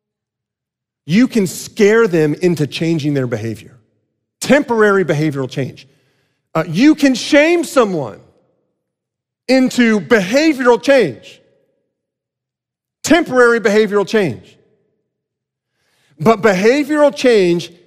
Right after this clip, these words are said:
and repentance are two different things. They're not the same, although repentance includes behavioral change. They're very different. God's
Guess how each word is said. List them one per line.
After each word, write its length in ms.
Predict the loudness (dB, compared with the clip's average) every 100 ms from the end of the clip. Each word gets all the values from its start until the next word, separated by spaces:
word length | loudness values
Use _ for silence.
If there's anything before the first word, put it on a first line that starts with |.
| _
and 180 | -2 0
repentance 600 | -2 -2 -2 -2 -6 -4
are 140 | -6
two 260 | -6 -6 -6
different 420 | -2 -4 -4 -8
things. 280 | -4 -4 -4
They're 100 | -2
not 160 | -4 -4
the 80 |
same, 360 | -6 -4 -4 -6 -4
although 340 | -2 0 -2
repentance 600 | -2 -4 -4 -6 -4 -8 -8
includes 560 | -10 -10 -8 -6 -6
behavioral 500 | -6 -6 -6 -10 -16
change. 420 | -18 -20 _ _ _ _ _ _ _ _ _ _ _ _ _ _ _ _ _
They're 180 | 2 2
very 340 | 2 2 2
different. 380 | -2 -6 -8 -20 _ _ _ _ _ _ _ _ _ _ _ _ _ _ _ _ _ _ _ _ _ _
God's 560 | 0 2 0 -2 -8